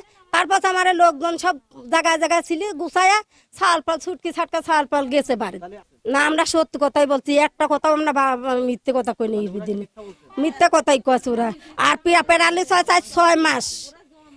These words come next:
এই মাটির তলে দেওয়া লাগবে। আমার উ বলিয়ে তো আমার ভয় হরতেছে না, এই ছয় মাস পেরালিস হয়েছে,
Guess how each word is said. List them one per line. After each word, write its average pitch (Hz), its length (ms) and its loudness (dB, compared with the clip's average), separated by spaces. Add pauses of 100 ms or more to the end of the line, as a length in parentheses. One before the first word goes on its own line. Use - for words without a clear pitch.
(540)
এই 294 180 2
মাটির 330 360 2
তলে 339 220 4
দেওয়া 339 200 4
লাগবে। 320 240 0
আমার 320 240 2
উ 339 200 0
বলিয়ে 330 300 0
তো 339 140 0
আমার 330 220 2
ভয় 294 220 4
হরতেছে 294 400 -2
না, 285 140 0
এই 285 60 -4
ছয় 294 320 2
মাস 320 220 -2 (580)
পেরালিস 330 420 2
হয়েছে, 302 340 2